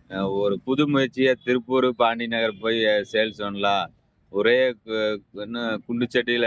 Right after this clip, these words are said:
குதிரை ஓட்டும்பாங்க, அந்த மாதிரி இல்லாத, சரி அங்க போய் விக்கலான்ட்டு வந்தேங்க. சரி சாப்பிட்டுக்கலாம்,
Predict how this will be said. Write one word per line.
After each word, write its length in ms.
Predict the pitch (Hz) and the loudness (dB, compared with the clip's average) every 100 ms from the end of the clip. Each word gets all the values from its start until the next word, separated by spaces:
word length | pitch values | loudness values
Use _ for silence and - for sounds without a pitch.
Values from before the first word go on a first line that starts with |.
| 110 | -2
குதிரை 320 | 113 113 117 | -2 0 2
ஓட்டும்பாங்க, 540 | 113 110 107 107 104 101 | 0 -2 -2 -2 -2 0
அந்த 180 | 98 101 | -2 -2
மாதிரி 240 | 107 117 | 0 0
இல்லாத, 320 | 110 110 104 117 160 - - - - - | 2 2 2 2 0 -4 -20 -20 -20 -16
சரி 180 | - 113 | -2 2
அங்க 220 | 104 104 107 | 2 0 0
போய் 280 | 127 147 | 2 2
விக்கலான்ட்டு 540 | 127 117 131 127 127 139 | 0 0 2 2 0 -2
வந்தேங்க. 400 | 127 127 127 139 180 | -2 -2 -6 -6 -6
சரி 220 | - 120 110 | -4 -6 -2
சாப்பிட்டுக்கலாம், 840 | 117 120 147 - 143 131 127 127 | 0 2 2 -2 -2 2 4 4